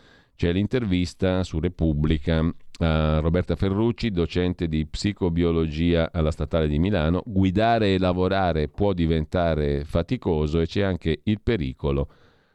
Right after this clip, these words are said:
della nebbia mentale. Tra i sintomi, stanchezza,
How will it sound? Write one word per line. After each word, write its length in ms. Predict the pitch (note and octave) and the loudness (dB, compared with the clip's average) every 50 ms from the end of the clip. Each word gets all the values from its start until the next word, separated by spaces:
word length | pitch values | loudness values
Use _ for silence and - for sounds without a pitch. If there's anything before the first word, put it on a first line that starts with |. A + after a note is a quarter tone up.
| _ _ | _ _
della 300 | - D2+ E2 F2 E2+ F2+ | -4 -2 0 0 2 2
nebbia 520 | F2+ G2 A2+ B2 B2+ A#2 A2 A2 A2+ - - _ - | 2 2 0 0 -2 -2 -2 -2 -2 -2 -4 _ -2
mentale. 580 | E2+ F2 F2 E2 - - C#2 A#1 A#1 B1 B1 | 0 0 0 0 -2 -2 -4 -4 -2 -4 -4
Tra 180 | B1 - F#2+ G#2 | -2 -2 0 0
i 60 | G#2+ | 0
sintomi, 600 | G2 - - D#2 C2+ C2 B1+ - D2 C2 B1+ - - | -2 -2 -2 -2 -2 -2 -2 -2 -2 -2 -2 -4 -6
stanchezza, 840 | - - - - A2 G2+ F#2+ - - E2 C#2+ C#2 - - A#2+ C3 | -14 -12 -4 -2 0 0 0 -2 -2 -4 -4 -4 -4 -4 -4 -4